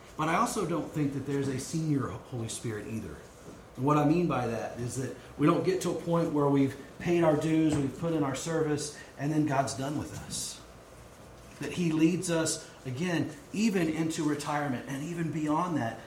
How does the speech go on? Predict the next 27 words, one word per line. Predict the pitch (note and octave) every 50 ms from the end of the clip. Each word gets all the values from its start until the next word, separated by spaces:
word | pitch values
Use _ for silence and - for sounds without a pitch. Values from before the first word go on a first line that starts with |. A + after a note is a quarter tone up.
| - -
to | - -
continue | - F3 D#3+ D3+ - - F#3 F#3 F3 D#3+ D3
serving | - - F#3 F3+ E3+ D3+ B2+
him. | A#2+ -
And | D3+ C#3
sometimes | - - G#3+ B3 B3 - - D3+ C#3 C#3+ C#3+ C3+ - - - - - -
that | D3+ E3 E3 -
can | - D#3 D3 D3
be | C#3+ -
scary. | - - D#3 D3+ - - - - G2+ - - - - - - - - - - - - - - - - - - - - - - - - - - - - - - - - - - - - - - - - - - - -
I | C3
think | A#2+ E3+ F3 -
about | - - D3+ D3+ D3+ D3
in | D3 C#3+
my | C#3 C3+ C3+
own | D3 D#3+ D#3+
life, | C#3+ B2 A#2+ A#2+ C#3
I | C3+
had | C3+ C3
a | -
conversation | - D3 C#3 B2+ C3+ A#2+ - C#3+ C#3+ C#3 C#3+ C#3 B2 A#2
with | A#2 G#2+ -
Chris, | - C#3+ C#3+ C3+ C#3 - - - - - - - - - - C3+
uh, | B2+ B2+ B2
several | - - - D3+ C#3+ C#3 C3+
weeks | C3 C3+ C#3 C3+ - -
ago. | B2 A2 A2+ G#2 G2+ G2